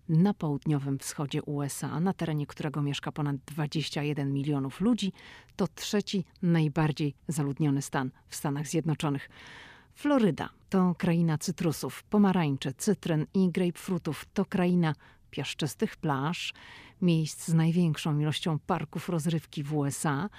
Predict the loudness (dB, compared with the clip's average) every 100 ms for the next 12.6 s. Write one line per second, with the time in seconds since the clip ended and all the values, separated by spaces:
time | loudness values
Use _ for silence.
0 | -20 -20 -14 -14 -4 -4 0 0 0 -2
1 | 0 2 4 2 0 0 -2 -2 -10 _
2 | 6 10 10 8 2 -2 -6 -4 -2 0
3 | -2 -2 0 -2 -2 -12 -4 2 4 2
4 | 0 2 2 0 -6 0 2 2 0 -4
5 | -2 -2 0 0 -2 -2 -4 -4 -4 -2
6 | -4 -2 -2 -4 -8 _ 2 2 2 -4
7 | -4 -4 -4 -4 -4 -4 -8 -18 -20 -20
8 | -8 -4 -2 -2 -2 0 0 -2 -8 _
9 | _ _ 0 4 4 4 0 -2 -8 -8
10 | -8 -8 -6 -6 -6 -10 -12 -20 -20 -20
11 | -20 -20 -20 _ 0 2 2 0 2 4
12 | 4 4 2 2 0 -2